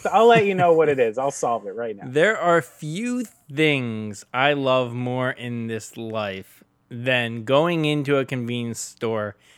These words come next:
Speaker 2: and stocking up on snacks before you hit the road, okay?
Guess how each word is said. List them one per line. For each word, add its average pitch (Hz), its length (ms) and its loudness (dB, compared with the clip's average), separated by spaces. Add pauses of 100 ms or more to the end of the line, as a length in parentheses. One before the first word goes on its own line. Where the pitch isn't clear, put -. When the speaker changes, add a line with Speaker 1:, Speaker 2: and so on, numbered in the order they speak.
(160)
Speaker 2:
and 95 160 -16
stocking 139 600 0
up 131 180 2
on 120 300 0
snacks 113 540 -4
before 117 300 -8
you 113 120 -2
hit 113 220 -4
the 104 100 -6
road, 98 360 -6
okay? 113 480 -6